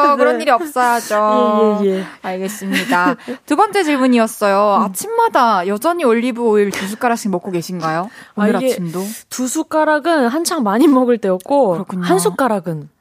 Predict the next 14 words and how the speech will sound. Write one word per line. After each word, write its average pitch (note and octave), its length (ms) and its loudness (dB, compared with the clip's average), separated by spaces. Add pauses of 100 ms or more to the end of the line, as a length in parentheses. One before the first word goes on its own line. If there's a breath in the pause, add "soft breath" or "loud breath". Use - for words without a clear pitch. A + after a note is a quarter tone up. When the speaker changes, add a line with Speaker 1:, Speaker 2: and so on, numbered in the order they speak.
(120)
Speaker 1:
꼭 B3+ 160 -2
먹어요. E3 240 -4 (500)
근데 F3+ 220 -6 (220)
두 - 100 -18
숟가락은 G#3+ 340 0
조금 B3+ 440 0
약간 F3 260 -2
매콤한 G#3+ 380 0
느낌이 F3 260 -6
있어서. E3+ 420 -6
Speaker 2:
아, - 100 -8
어떤 E4+ 340 -2
변화가 A#3+ 460 0
있나요? D3+ 600 -8